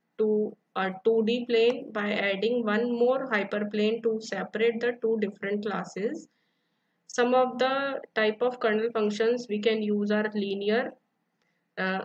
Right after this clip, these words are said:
R B F or a Gaussian kernel or a radial basis func-, this R B F is called the radial basis function or the Gaussian kernel. The Gaussian kernel is, uh, nothing but, um,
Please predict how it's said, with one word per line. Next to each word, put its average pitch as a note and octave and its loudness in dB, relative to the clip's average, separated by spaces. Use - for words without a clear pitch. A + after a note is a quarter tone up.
R G3 4
B A#3+ 0
F B3+ 2
or G#3+ 4
a G#3+ 2
Gaussian G#3 0
kernel A3 0
or G#3+ -2
a A#3+ 2
radial G#3+ 2
basis A3 2
func-, F#3 -4
this A#3 2
R G3+ 2
B A#3+ -4
F F#3+ -2
is A3 2
called G3 -2
the G3+ 2
radial G3+ 0
basis G#3 0
function A3 -2
or G3 -4
the A#3+ -2
Gaussian G#3 0
kernel. F#3+ -4
The G#3 0
Gaussian G#3 4
kernel A3 2
is, A#3 2
uh, A3+ 2
nothing A3 0
but, A3 0
um, F#3 -2